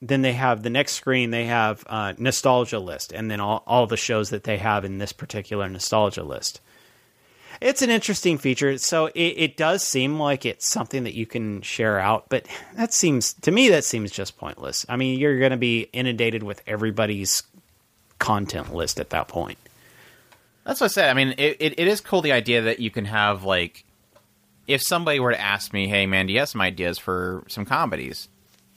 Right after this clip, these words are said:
Speaker 2: It is technically nice, instead of just giving a text list, I can put together a cool little thing that I can throw to somebody and they go, "Oh, what's this?" It's a link. They click on it and suddenly, like, it's right in front of them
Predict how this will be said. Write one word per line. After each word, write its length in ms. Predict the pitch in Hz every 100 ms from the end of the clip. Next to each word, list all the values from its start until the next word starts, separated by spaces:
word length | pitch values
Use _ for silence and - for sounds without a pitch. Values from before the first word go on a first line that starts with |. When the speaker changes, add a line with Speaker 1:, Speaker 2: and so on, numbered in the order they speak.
| -
Speaker 2:
It 160 | 180
is 240 | 190 196 185
technically 480 | 175 160 151 151 135
nice, 340 | 123 120 120
instead 240 | 113 127
of 60 | 117
just 280 | 107 101 -
giving 380 | 113 104 101 98
a 460 | 92 92 90 90 95 _ -
text 400 | - 117 - 92
list, 600 | 92 131 98 98 - - _ _ _ _ _ _ -
I 120 | -
can 180 | 147 175
put 260 | - 214 240
together 320 | 117 95 87
a 60 | 85
cool 220 | - 98
little 160 | 95
thing 260 | 92 98 98
that 80 | 98
I 60 |
can 100 | 90
throw 240 | 90 104 107
to 80 | -
somebody 300 | 98 95 92
and 100 | 90
they 40 |
go, 220 | 90 87
"Oh, 100 | -
what's 260 | 98 110 -
this?" 300 | 139 101 -
It's 100 | -
a 80 | 90
link. 280 | 90 104 110
They 100 | 90
click 280 | - 110 -
on 140 | 95
it 40 |
and 100 | 67
suddenly, 320 | - 95 92 90
like, 280 | 90 90 - _ _ _ _ _ -
it's 220 | 139 -
right 240 | 123 131
in 60 | 120
front 260 | - 123
of 80 | 117
them 320 | 98 90 92